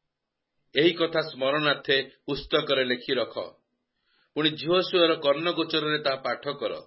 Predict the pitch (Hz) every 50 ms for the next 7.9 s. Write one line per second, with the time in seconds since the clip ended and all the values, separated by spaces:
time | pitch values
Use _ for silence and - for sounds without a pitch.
0 | _ _ _ _ _ _ _ _ _ _ _ _ _ _ _ _ - _ _ -
1 | 117 143 143 143 165 170 160 151 147 147 147 139 131 127 127 - 156 151 151 156
2 | 139 - 143 135 135 135 131 131 135 131 131 - _ _ - 117 123 139 147 147
3 | 143 139 135 - 139 131 131 127 - 120 120 120 123 131 131 127 127 120 120 117
4 | - 127 - 117 110 107 95 92 85 78 - _ _ _ _ _ _ _ _ _
5 | _ _ _ _ _ _ _ _ _ _ _ _ _ _ _ _ _ _ _ -
6 | 131 147 165 165 165 160 156 160 156 - 185 180 151 156 151 160 180 170 160 151
7 | 147 139 143 147 143 135 135 139 139 143 156 160 165 156 156 139 123 110